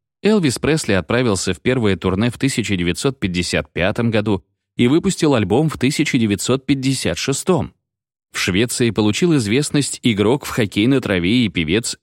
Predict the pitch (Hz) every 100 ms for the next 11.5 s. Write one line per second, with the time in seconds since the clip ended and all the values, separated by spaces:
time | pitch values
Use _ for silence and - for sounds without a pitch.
0 | - 92 101 107 - 131 110 98 98 117
1 | 127 - 185 185 80 69 - - _ -
2 | 220 202 160 156 151 139 120 - 107 107
3 | 117 110 92 87 90 87 90 101 110 101
4 | 90 - 104 104 95 87 80 85 - 160
5 | 151 131 117 104 - _ - 101 113 -
6 | 131 87 71 - 101 101 104 98 - 110
7 | 92 87 - 101 110 107 73 - _ _
8 | _ _ _ _ - 196 233 190 160 135
9 | 120 113 104 101 95 92 113 175 147 -
10 | 160 170 147 117 - 110 110 - 117 92
11 | 98 90 71 67 -